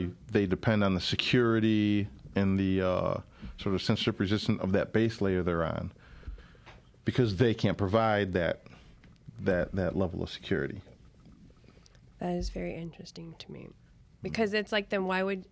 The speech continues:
Speaker 1: like, based off of kind of what we've said, like, why would you really invest in anything outside of like, Bitcoin and Ethereum, <laughs> other than, like, because you wanna get rich, like,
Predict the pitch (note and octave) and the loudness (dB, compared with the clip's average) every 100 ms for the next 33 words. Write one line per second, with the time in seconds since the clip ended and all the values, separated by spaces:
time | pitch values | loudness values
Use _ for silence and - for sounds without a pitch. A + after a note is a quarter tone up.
0 | F#3+ F#3+ F3+ - - F#3+ A3+ A3 G3 F#3+ | -8 -4 -6 -8 -8 -2 -2 0 -2 -2
1 | F#3 F3 E3+ - - G#3 G3+ F#3 - - | -4 -6 -8 -12 -6 -2 0 -2 -6 -6
2 | F3 - - _ - - E3+ - F3+ E3+ | -6 -6 -12 _ -12 -8 -8 -4 -4 -2
3 | E3+ D#3 - - F3 F3 F3+ F3+ F#3 F3+ | -4 -8 -10 -8 -4 -2 -2 -4 -4 -4
4 | E3 F3 E3+ E3+ E3 F3 E3+ F3 - - | -4 -4 -4 -6 -6 -8 -8 -10 -10 -8
5 | F3 F3 F3 - E3 E3+ E3+ E3 - - | -8 -8 -10 -10 -10 -8 -6 -8 -12 -20
6 | - - - - - - - - - - | -20 -20 -20 -20 -20 -20 -20 -20 -20 -14
7 | E3+ F3 - E3+ - - E3 E3 E3 E3 | -12 -12 -12 -14 -10 -6 -4 -4 -6 -8
8 | E3 E3+ D#3+ D#3 D#3+ D#3+ E3+ - - - | -8 -8 -6 -4 -6 -4 -4 -6 -14 -20
9 | - - - - - - - F#3+ G#3 G3 | -20 -20 -20 -20 -20 -12 -2 2 4 4
10 | G3 G3 F#3 F#3 F#3+ F#3 F3 F3 - F#3+ | 4 2 -2 -2 -2 -2 -4 -6 -4 -2
11 | F3+ - - F#3 F3 E3 - | -4 -6 -8 -6 -6 -8 -14